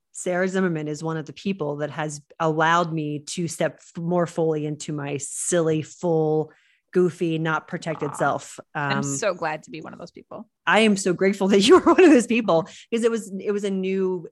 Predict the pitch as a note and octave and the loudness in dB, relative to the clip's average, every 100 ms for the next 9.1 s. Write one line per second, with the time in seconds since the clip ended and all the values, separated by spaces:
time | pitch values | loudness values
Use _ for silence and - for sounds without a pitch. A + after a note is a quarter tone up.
0 | - F3+ E3+ D#3+ D#3+ D#3+ C#3+ C#3+ F3 E3 | -12 -8 -6 -6 -8 -12 -12 -6 -2 -2
1 | - - - G3 G3 G3+ G3+ F3+ E3+ D3+ | -6 -14 0 0 2 0 2 -2 -2 -6
2 | D#3+ - - _ - D#3+ - - D#3 D3+ | -6 -12 -16 _ -4 -2 -2 0 0 2
3 | D#3 D3+ D3+ F3 E3 D3 D3+ D#3 D#3 E3+ | 0 -2 -6 -4 -4 -2 0 0 -2 -4
4 | D#3+ D#3+ D#3+ D3+ D3+ C#3+ D3 C#3+ D3 - | -4 -6 -6 -8 -8 -6 -6 -6 -6 -4
5 | E3+ C#3 E3+ F3+ E3+ - G3+ E3+ E3+ E3 | -2 -2 -4 -6 -14 -8 -6 -4 -4 -4
6 | D#3+ F3 E3 D#3 E3 G3 E3 - D#3 D#3+ | -4 -4 -4 -4 -6 -10 -14 -8 -6 -6
7 | D#3+ D#3+ E3 D3+ D3+ D#3 D#3 D3 D#3 D3 | -10 -4 -2 2 4 4 2 2 0 0
8 | D3 D3 D3+ E3 E3 E3+ E3 - E3 D#3+ | -2 -4 -6 -8 -6 -6 -6 -8 -2 0
9 | B2 | 0